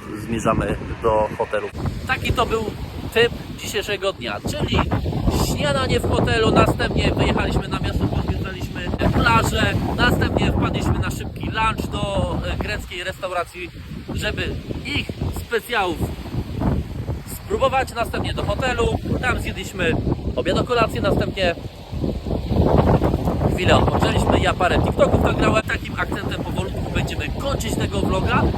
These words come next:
Ja się powoli już zbieram i wracam do hotelu. Wierzcie, jest silny wiatr dzisiaj, ale nas to tak naprawdę nie przeraża.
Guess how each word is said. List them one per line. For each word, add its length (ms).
Ja 100
się 100
powoli 420
już 160
zbieram 580
i 180
wracam 600
do 160
hotelu. 460
Wierzcie, 380
jest 260
silny 260
wiatr 320
dzisiaj, 300
ale 160
nas 280
to 100
tak 200
naprawdę 420
nie 220
przeraża. 600